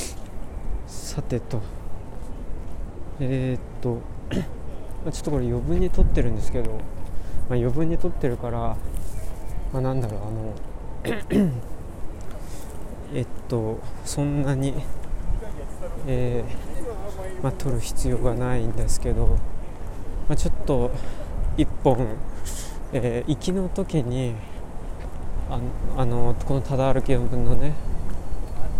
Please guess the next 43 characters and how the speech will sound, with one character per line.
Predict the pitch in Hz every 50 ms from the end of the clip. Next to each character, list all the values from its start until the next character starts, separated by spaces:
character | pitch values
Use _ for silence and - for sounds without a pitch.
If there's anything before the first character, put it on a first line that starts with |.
| - - -
え | 127 123 120 123 113
ー、 | 120 113 110 117 - -
放 | 131 123
送 | - - 127 120
を |
撮 | - - 151 135
っ |
て、 | - - - - 127 127 - - - - - - - - - - - - - - - - - - - - - - - - 143 135
で、 | 131 135 139 139 135 131 131 131
ま | 131 135
あ、 | 131
消 | - - 143 131 -
化 | - 139
し | 131 -
た | - 143 131
ん | 117 104
で、 | 107 110 107 110 - - -
も | - 143
う |
こ | - - 143 143
れ、 | 147 139
あ | 151 139
の、 | 131 135 131
撮 | - - 147
ら | 147 151
な | 143 135
く | - -
て | - -
も | 117 110 107 - - - - - - - - - - - - - - -
い | 147 143
い | 127
ん | 117
で | 107 101
す | - -
ね。 | 135 117 120 123 120 123
い | 143
い | 151 156
ん | 135
で | 127 117
す | - -
け | 123 113
ど | 110 110
も、 | 110 117 120 131 120 117 113